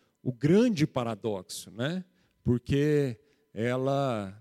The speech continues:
para aquele que tenta entender a cruz a partir da, da sua humanidade, da sua lógica e da razão, é loucura, não faz sentido. Mas para Deus, né,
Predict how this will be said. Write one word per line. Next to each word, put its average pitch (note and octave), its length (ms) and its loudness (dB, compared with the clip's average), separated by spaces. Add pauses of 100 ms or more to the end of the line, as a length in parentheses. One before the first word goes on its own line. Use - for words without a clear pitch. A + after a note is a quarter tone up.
(120)
para C#3 120 -2
aquele D#3+ 340 0
que D#3+ 120 -4
tenta D3 640 0
entender D#3 680 2
a A#2+ 100 -4
cruz D3+ 460 0
a C3+ 40 0
partir C#3 480 -2
da, C#3 380 -2 (420)
da A2+ 600 -4
sua - 240 -2
humanidade, C#3+ 880 -2
da A2+ 160 -2
sua C#3 240 -4
lógica C3 460 0
e - 20 -16
da B2+ 80 -4
razão, B2 640 -4 (300)
é E3 100 0
loucura, E3+ 720 2 (100)
não C#3 120 -8
faz F3 260 -2
sentido. A2 540 -6 (500)
Mas C#3+ 480 -2
para C#3 440 -4
Deus, E3+ 840 2 (200)
né, B2+ 320 -8